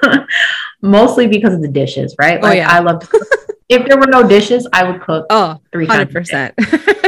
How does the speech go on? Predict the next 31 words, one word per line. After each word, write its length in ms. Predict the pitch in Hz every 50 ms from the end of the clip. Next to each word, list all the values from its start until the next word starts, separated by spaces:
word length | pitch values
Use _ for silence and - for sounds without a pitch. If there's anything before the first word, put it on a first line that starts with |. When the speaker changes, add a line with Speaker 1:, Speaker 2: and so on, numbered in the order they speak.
| -
Speaker 2:
<laughs> 120 | - 285 -
Speaker 1:
But 140 | - 196 190
I, 320 | 190 190 190 190 - - -
I 320 | - 202 196 196 180 165 156 165 165 160
despise 560 | 180 170 - - - 175 160 147 151 156 156
washing 320 | 151 143 139 135 - 151 143
dishes. 360 | 135 127 - - - - - -
So 260 | - 190 175 165 165 -
I 140 | - 175 180
want 340 | 185 190 190 185 185 180 -
people 240 | 196 185 185 175 165
to 80 | - 165
be 140 | 156 156 156
able 220 | 156 147 147 151 151
to, 120 | - -
like, 280 | 156 147 135 135 - -
throw 180 | - 160 165
something 380 | 165 165 165 156 147 151 147 147
together 640 | 139 139 135 139 139 135 135 139 135 135 135 135 -
in 300 | - 143 139 139 135 131
less 240 | 139 143 139 139 -
than 100 | - 143
an 140 | 139 131 135
hour 500 | 135 131 131 135 143 131 139 147 151 - - 202 - _ _ _ -
and 220 | 165 160 151 -
feel 180 | - 160 151 147
good 220 | 143 156 156 143
about 300 | 143 143 135 131 135 127
it 240 | 131 135 139 - -
and 240 | 147 147 151 139 -
feel 460 | _ 156 151 147 147 143 139 143 -